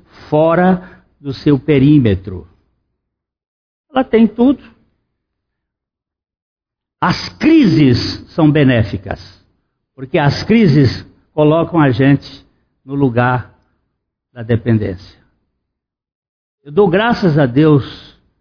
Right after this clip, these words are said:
pelas fraquezas, pelas doenças. Mas graças a Deus pela doença? Sim.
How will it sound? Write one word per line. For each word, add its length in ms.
pelas 300
fraquezas, 960
pelas 240
doenças. 960
Mas 260
graças 440
a 80
Deus 260
pela 220
doença? 460
Sim. 440